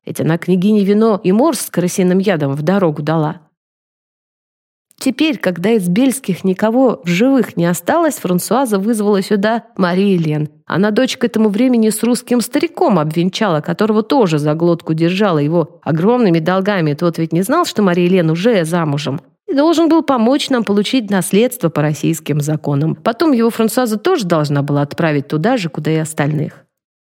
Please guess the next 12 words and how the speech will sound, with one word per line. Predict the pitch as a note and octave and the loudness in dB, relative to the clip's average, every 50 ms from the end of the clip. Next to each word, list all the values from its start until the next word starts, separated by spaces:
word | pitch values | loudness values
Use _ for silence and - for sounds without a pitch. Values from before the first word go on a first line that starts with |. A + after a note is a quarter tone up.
| _ _ _ _ _ _ _ _ _ _ _ _ _ _ _ _ _ _ | _ _ _ _ _ _ _ _ _ _ _ _ _ _ _ _ _ _
Француз | - - G3 G#3 A#3 - E4 F4 D4 | -4 -2 0 0 2 2 2 2 2
замолчал, | C#4+ E4 E4 D#4+ D#4+ C#4 - - G3 F3 E3 E3 D#3+ D#3 - - - - - - - - | 2 2 2 2 2 0 -2 -2 0 0 0 0 -2 -4 -8 -14 -20 -20 -20 -18 -10 -8
утомленный | D#3+ - E3+ D#3+ D#3+ E3 E3 E3 D#3+ D#3 | -4 -2 0 2 2 2 2 2 0 0
долгим | D#3+ D#3+ D3+ D3 D3+ D3 | 0 0 0 0 0 0
рассказом. | D3+ D#3 D3+ - - D#3+ D3+ D3 D3+ D#3 D3+ C#3+ | 0 -2 -2 -4 -4 -2 -2 -2 -2 -4 -4 -2
Писарь, | - G#3+ A#3+ A#3 - C4+ C4+ | -2 -2 0 0 -2 -2 -2
понимавший | - C4+ C4 B3+ B3+ B3 B3 - - B3+ - | -2 -2 0 0 0 -2 -2 -4 -6 -4 -4
по-французски, | B3 A#3 - A#3+ A#3+ A#3+ - - B3 A#3 - - - A3+ | -4 -4 -2 -4 -4 -4 -4 -4 -4 -4 -6 -6 -4 -2
быстро | F#3+ E3 D#3+ F#3+ G#3+ G#3 - - G#3 A3 A3+ | -2 0 0 0 0 -2 -6 -6 -6 -4 -4
записывал | G#3 G3 F3+ F3 - - D3+ D#3 - - D#3+ D#3 D#3 D3+ D3+ | -2 -2 -4 -4 -4 -6 -6 -6 -6 -6 -6 -4 -4 -4 -4
его | D3 D3 D#3 D3+ D3 D3 | -4 -4 -4 -4 -4 -4
рассказ. | D3+ D#3 - - - - D3+ D#3 D#3+ D#3 - - - - | -4 -6 -6 -8 -8 -6 -4 -4 -4 -6 -8 -12 -14 -16